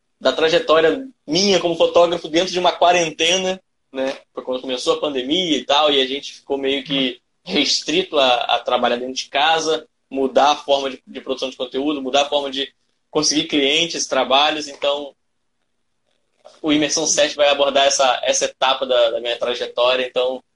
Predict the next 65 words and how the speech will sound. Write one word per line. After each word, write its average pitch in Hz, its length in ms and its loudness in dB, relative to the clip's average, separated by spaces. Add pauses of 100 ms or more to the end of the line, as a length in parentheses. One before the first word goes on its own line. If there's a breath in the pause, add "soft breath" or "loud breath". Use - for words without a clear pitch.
(340)
dia 135 200 2
vinte 190 240 -6
e 202 40 -6
um 175 120 0
agora 143 260 4
eu 135 40 2
vou 151 100 -2
fazer 151 200 0
o 143 40 -4
ensaio, 175 680 2
e 139 100 -6
aí 135 300 2
eu 165 120 -2
vou, 208 120 -4
obviamente, 139 800 0 (180)
soltando 135 340 -2
aqueles 135 180 -2
spoilers 127 460 2
clássicos - 840 -2 (480)
à 120 80 -4
medida 120 260 -6
que - 60 -14
isso - 120 -8
vai 123 580 -2 (120)
sendo 123 320 -6
feito, - 600 -6
né? 113 160 -8 (600)
E 294 680 2
acho - 180 0
que 466 60 -2
é 453 80 4
isso, 370 220 2
ga-, 123 440 4
galera. 123 500 2
Acho 117 100 2
que - 80 -2
espero 156 160 0
que 156 40 -16
tenham 170 120 0
gostado 143 320 2
do 127 40 -8
bate-papo 135 460 0
de 117 80 -8
hoje. 156 440 0
Eu 165 260 2
me 170 140 -4
amarrei 180 400 2
em 165 60 -4
conversar 156 300 0
sobre 160 180 -2
o 151 40 -2
Zenfone 147 360 -2
oito 135 220 4
com 139 80 -8
o 131 80 -4
James, 139 320 0
né? 143 100 -2
Dois 135 180 2
Zen 139 180 2
fanáticos 135 600 -2
falando 143 320 2
de 151 120 0
aço, 214 360 2
né, 196 140 -4
James? 123 400 -8